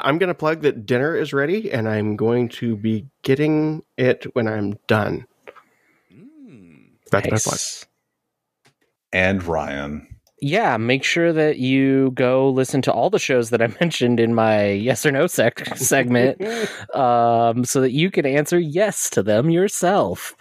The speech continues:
Speaker 2: Shameless pandering.
Speaker 3: Yes, shameless, shameless. But you can find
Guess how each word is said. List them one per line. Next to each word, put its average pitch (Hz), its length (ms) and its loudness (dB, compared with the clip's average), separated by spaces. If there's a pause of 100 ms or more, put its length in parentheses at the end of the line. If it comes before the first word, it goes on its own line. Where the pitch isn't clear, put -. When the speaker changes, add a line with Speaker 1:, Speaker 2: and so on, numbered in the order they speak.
(580)
Speaker 2:
Shameless 139 420 0
pandering. 78 500 -6 (380)
Speaker 3:
Yes, - 760 0
shameless, 127 460 2
shameless. 104 460 -2
But 185 360 0 (180)
you 170 120 0
can 165 140 2
find 147 560 0